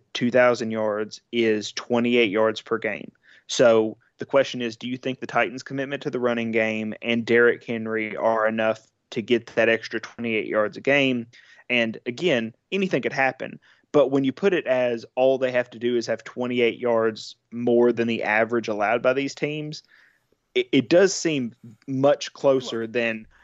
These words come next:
Speaker 1: okay, Henry has to go on this amazing run, like,
Speaker 2: Uh,
Speaker 1: he,
Speaker 2: yeah.
Speaker 1: even though he has done it twice.
Speaker 2: I'll say this, you know, he, he's gonna get a hundred yards in every game by virtue of volume.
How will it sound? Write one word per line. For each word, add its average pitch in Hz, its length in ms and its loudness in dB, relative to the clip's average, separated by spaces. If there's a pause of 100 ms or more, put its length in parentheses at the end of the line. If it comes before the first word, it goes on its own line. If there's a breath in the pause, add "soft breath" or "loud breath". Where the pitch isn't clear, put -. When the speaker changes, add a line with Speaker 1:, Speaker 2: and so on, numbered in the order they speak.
(140)
Speaker 1:
okay, 131 380 2
Henry 127 380 -6
has 117 120 -4
to 123 80 -8
go 120 200 2
on 120 100 -4
this 120 160 -4
amazing 120 560 0
run, 117 300 -2
like, 113 260 2
Speaker 2:
Uh, - 80 -4
Speaker 1:
he, 139 160 -4
Speaker 2:
yeah. 135 100 2
Speaker 1:
even 131 160 4
though 120 100 2
he 117 120 0
has 120 240 0
done 113 180 -4
it - 100 -12
twice. - 640 -2
Speaker 2:
I'll 220 120 2
say 247 200 0
this, 139 520 -4 (100)
you 147 140 -4
know, 139 160 2
he, 139 400 -6
he's 247 260 -2
gonna 190 160 2
get 160 160 2
a 135 60 2
hundred 127 320 -2
yards 117 340 0
in 113 80 -6
every 107 220 -4
game 104 400 -4
by 98 180 -2
virtue 101 320 -8
of 87 100 -14
volume. 101 760 -4